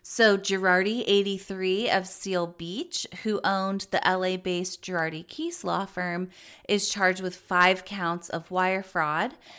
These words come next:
and that crime carries a statutory maximum sentence of twenty years in federal prison.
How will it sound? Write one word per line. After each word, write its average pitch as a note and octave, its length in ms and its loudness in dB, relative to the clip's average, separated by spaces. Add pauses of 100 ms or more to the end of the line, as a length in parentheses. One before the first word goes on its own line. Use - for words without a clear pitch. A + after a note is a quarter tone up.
(200)
and G3 540 0
that F#3+ 360 -2
crime G3 580 -2 (380)
carries F3+ 420 -4
a F3 60 -8
statutory C4 1000 -6
maximum G#3 600 -4
sentence F3+ 640 -8
of F3 140 -10
twenty F3+ 400 -6
years E3 220 -8
in D#3 100 -10
federal C#3 380 -6
prison. - 420 -10